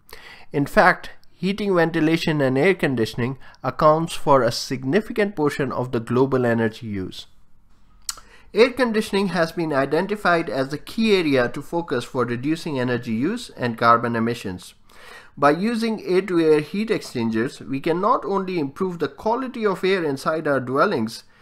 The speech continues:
get rid of the water vapor buildup, but also save energy on a very large scale.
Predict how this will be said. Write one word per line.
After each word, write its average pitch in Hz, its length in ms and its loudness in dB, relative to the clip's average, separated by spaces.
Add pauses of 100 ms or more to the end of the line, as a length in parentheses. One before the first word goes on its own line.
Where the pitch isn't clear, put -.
(320)
get 160 240 0
rid 254 160 2
of 196 180 2
the 139 80 2
water 202 320 2
vapor 160 360 0
buildup, 151 580 0 (360)
but 143 240 -2
also 196 520 0
save 170 540 0
energy 147 580 0
on 123 140 0
a 117 80 0
very 156 380 2
large 135 280 6
scale. 107 440 -4